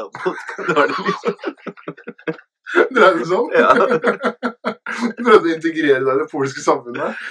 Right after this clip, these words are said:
Speaker 2: så tok du den ene tingen du visste om det.
Speaker 1: Ja. Nei, så, åh, nei, det var en, eh, det var en, eh, tung lørdag, men det er en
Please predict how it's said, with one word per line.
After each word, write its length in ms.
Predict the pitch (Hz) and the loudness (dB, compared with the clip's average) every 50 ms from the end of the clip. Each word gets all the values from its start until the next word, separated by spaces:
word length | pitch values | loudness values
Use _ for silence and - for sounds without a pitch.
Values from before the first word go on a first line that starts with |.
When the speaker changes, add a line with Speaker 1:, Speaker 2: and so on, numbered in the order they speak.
| - - | -14 -14
Speaker 2:
så 140 | - 175 165 | -14 -10 -6
tok 180 | 175 165 156 | -4 -4 -4
du 80 | 147 151 | -2 -4
den 300 | 147 - - - 160 151 | -4 -6 -4 -2 0 2
ene 260 | 135 123 120 127 127 | 2 0 0 -2 -4
tingen 200 | 135 131 127 120 | -4 -4 -4 -4
du 80 | 131 135 | -4 -4
visste 260 | 135 135 135 - 120 | -4 -4 -6 -6 -8
om 100 | 117 - | -4 -4
det. 80 | - - - | -4 -4 -4
Speaker 1:
Ja. 400 | - - 127 - - - - - - _ _ - - - - - _ _ _ - | -4 -2 -2 -2 -2 -2 -4 -6 -6 _ _ -20 -20 -20 -20 -20 _ _ _ -2
Nei, 160 | - 117 123 120 | 4 4 4 4
så, 200 | 120 131 127 123 120 120 120 120 113 - | 4 2 2 4 4 4 4 4 2 0
åh, 300 | - 117 - - - - - - - - | -2 -4 -4 -4 -6 -12 -20 -20 -12 -6
nei, 220 | - - 107 113 113 | -2 2 2 2 2
det 120 | 107 101 98 | 2 0 0
var 200 | 98 98 98 101 | 2 0 0 0
en, 220 | 104 101 101 101 101 | -2 -4 -6 -10 -14
eh, 720 | 98 101 98 101 101 104 101 101 _ _ _ _ _ _ _ _ _ _ _ _ _ _ _ | -16 -14 -14 -16 -16 -18 -20 -20 _ _ _ _ _ _ _ _ _ _ _ _ _ _ _
det 100 | 113 107 | -6 -2
var 180 | 107 107 101 101 | -2 -2 -2 -2
en, 160 | 104 110 110 | -4 -6 -6
eh, 340 | 110 110 107 104 104 101 98 95 _ _ _ _ _ _ | -6 -6 -6 -8 -8 -12 -12 -14 _ _ _ _ _ _
tung 220 | - 120 117 120 | -14 -12 -8 -6
lørdag, 320 | 117 110 117 117 117 120 | -2 -2 0 0 0 -2
men 160 | 135 139 135 120 | -4 -6 -4 -2
det 80 | 113 | -4
er 80 | 113 110 | -4 -4
en 100 | 113 | -8